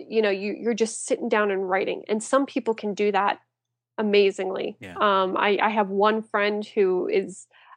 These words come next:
Speaker 1: I, I don't know how she does it. She just sits down and it just comes out and it's cohesive and beautiful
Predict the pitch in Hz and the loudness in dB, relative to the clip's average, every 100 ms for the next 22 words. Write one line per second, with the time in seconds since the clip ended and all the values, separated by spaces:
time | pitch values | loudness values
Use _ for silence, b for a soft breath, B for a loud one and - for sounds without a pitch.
0 | - - - - 214 208 196 185 185 190 | -10 -4 -4 2 4 6 4 4 0 0
1 | 202 190 185 - - - 196 202 - 190 | 0 0 0 -4 -6 -8 -2 -2 0 -4
2 | - 170 175 180 185 185 - 196 - - | -2 -2 0 0 0 -2 0 -2 -2 -10
3 | - 202 190 185 190 185 - 202 180 - | -4 -2 0 4 4 4 0 -2 -2 -4
4 | 208 185 214 208 - 220 214 - B B | -4 -2 -2 0 6 6 6 -2 B B
5 | B - 202 196 226 233 - - - | B 0 0 4 4 4 2 -4 -4